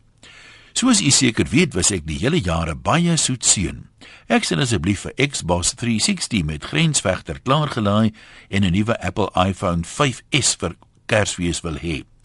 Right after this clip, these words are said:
Groete en 'n geseënde Kersfees, Benny Botha." Kersvader skryf terug: "Liewe Benny, dankie vir jou mooi briefie. Die tannie, die takbokke en al my helpertjies is almal blakend gesond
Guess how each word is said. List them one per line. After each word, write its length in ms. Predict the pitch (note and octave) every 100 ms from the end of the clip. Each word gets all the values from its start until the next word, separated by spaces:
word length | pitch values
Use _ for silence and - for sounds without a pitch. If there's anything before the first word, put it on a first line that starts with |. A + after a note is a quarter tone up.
| - - - -
Groete 380 | G3 G#3+ B3 -
en 120 | E2
'n 60 |
geseënde 400 | D2+ - B2 C#3+
Kersfees, 680 | C#3 G2 F#2+ - F#2 F#2+ - _ _
Benny 320 | D2 C#2+ C#2+
Botha." 440 | C#2+ G#2+ A2 C#2 A#1+ _ _ _ _ _ _ _ _ _ - -
Kersvader 520 | - A2+ - F#2 F#2
skryf 320 | - - F2
terug: 320 | - C#2+ - - - - - -
"Liewe 300 | C3+ D#3 C3
Benny, 340 | F2 D2+ C2+
dankie 320 | D#3+ G#3+ C4+
vir 100 | B3
jou 120 | A3+
mooi 220 | D3 E3+ A2+
briefie. 400 | B2 E3 D#2 - - - - -
Die 120 | F#2
tannie, 340 | - D#3 D#3+
die 160 | C3+ -
takbokke 520 | C3 C3+ A#2 A#2+ B2
en 120 | A2+
al 200 | C#3+ D#3
my 160 | C3+ G2+
helpertjies 580 | E2 F#2 G2+ - E2+ F2
is 180 | -
almal 280 | - A#2+ A2
blakend 640 | D2 F2+ A2+ C3 - G2 E2+
gesond 460 | F2 F#2 F2+ F2